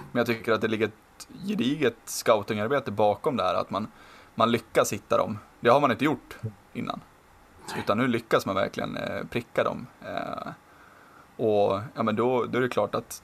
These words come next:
två transatlanter som kommer hit med, med bra energi, ehm, och en jävla stark vilja,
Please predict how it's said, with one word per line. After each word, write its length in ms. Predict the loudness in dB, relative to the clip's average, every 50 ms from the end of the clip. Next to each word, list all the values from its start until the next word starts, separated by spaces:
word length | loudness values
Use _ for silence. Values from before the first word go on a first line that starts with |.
| -14 -6
två 160 | -2 -2 -2
transatlanter 640 | -2 -2 -4 -4 -4 -4 0 0 0 0 0 -2 -8
som 100 | -10 -8
kommer 200 | -6 -6 -4 -2
hit 260 | -2 -2 -2 -4 -4
med, 340 | -2 0 2 2 2 0 -4 -8 -12 -20 -20 -20 -20 -20 -20 -20 -20 -20 -20 -20 -20 -20 -20 -20 -4 0
med 120 | 0 4
bra 260 | 6 8 8 8 8 6
energi, 540 | 4 0 0 0 0 2 2 2 0 -2 -4 -8 -16 -16 -8 -4
ehm, 720 | -2 0 0 2 0 0 -2 -2 -4 -6 -6 -8 -10 -12 -16 -20 -20 -20 -20 -20 -20 -20 -20 -20 -20 -20 -20 -20 -20 -20 -14 -6
och 140 | -2 2
en 60 | 4 4
jävla 200 | 4 4 4 4
stark 300 | 4 4 4 4 4 2
vilja, 460 | 2 4 4 4 4 4 4 2